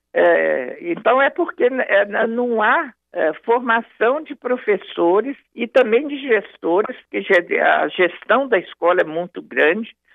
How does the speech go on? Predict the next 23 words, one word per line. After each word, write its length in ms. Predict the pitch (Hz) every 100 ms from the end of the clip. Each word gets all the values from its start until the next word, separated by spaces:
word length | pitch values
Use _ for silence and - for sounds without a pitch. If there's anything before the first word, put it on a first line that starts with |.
| _ _ -
não 120 | 262
há 20 |
bibliotecas 800 | 285 262 254 226 - 226 220 214
nas 180 | 202 196
escolas. 640 | 151 - - 156 190 208 - _ _ _ -
Então, 340 | 180 240 220 - _ _ _ -
tudo 280 | 311 349 262
isso, 480 | 220 302 - 185 - -
é, 400 | 180 190 - 202
não 220 | 196 240
é 80 | 277
porque 280 | 330 - 320
as 120 | -
crianças 500 | - 240 220 202 196
não 80 | 202
aprendem, 640 | - - 143 139 - - -
é 100 | 196
porque 460 | - 285 - 214
não 260 | 233 254 302
se 220 | - 339
ensina 480 | 359 _ 220 262 311
às 120 | 302
crianças. 600 | - 160 135 135 _ 160